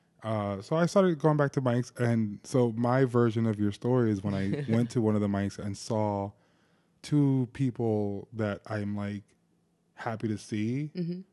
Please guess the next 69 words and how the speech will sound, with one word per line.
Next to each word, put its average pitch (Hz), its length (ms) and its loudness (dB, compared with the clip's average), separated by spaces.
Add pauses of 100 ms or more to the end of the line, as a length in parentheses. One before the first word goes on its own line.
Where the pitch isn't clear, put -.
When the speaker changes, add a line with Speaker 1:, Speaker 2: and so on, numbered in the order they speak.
Speaker 1:
whenever 151 360 0
I 156 120 2
go 156 260 -2
somewhere. 160 320 -4
I 139 40 2
don't - 160 2
see 143 140 -2
them 135 120 -2
all 117 140 -2
the 110 100 -2
time, 123 280 0
but 107 180 -4
I, 95 120 -8 (160)
they 113 120 -4
were 104 140 -2
just, 104 280 -10
like, 107 100 -12
I, 101 180 -10
I 113 60 -6
know 113 200 2
them, 143 300 0
and 113 100 -4
if 165 120 0
Speaker 2:
Yeah. 113 60 -4
Speaker 1:
I 107 40 -2
see 123 140 -4
them, 123 100 -2
I'm 127 80 -4
like, 143 120 -4
"Hey, 202 120 4
what's 202 180 2
up?" 190 200 -2 (180)
Speaker 2:
Right, 131 220 0
you're, 131 120 -2
like, 127 160 -2
happy 117 320 -6
that 131 120 -8
Speaker 1:
Like, 196 100 4
Speaker 2:
they're - 60 -6
Speaker 1:
kinda 226 140 4
Speaker 2:
there. 160 80 4
Speaker 1:
anywhere. 113 360 4 (100)
Like, 117 180 0
I'll 107 160 -4
see 160 160 2
them 135 140 2
randomly 123 300 0
on 113 40 -4
the 110 60 -4
street, 127 240 -6
like, 143 120 -6
"Hey, 196 100 2
what's 180 180 -2
up?" 165 140 -2
Speaker 2:
Yeah, 165 300 -4 (240)
yeah. 127 60 4
Speaker 1:
Um, 120 460 6
so 131 140 2
I - 40 4
saw 151 280 4
these 147 200 2
two 135 140 -4
guys, 110 440 0
and 101 600 -4 (200)
one 110 260 0
of 117 100 2
them 107 280 2
was 98 220 -6
like, 98 440 -4